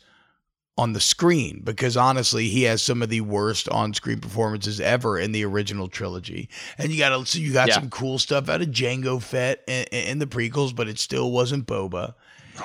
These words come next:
Speaker 1: And so to now see him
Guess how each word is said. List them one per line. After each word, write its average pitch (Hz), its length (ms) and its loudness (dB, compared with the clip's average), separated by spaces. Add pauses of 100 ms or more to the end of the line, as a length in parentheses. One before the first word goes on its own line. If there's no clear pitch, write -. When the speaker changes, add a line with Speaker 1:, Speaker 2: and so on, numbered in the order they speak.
(360)
Speaker 1:
And 120 1000 2
so 120 520 4
to 123 300 -2
now 127 380 2
see 127 460 2
him 107 500 -4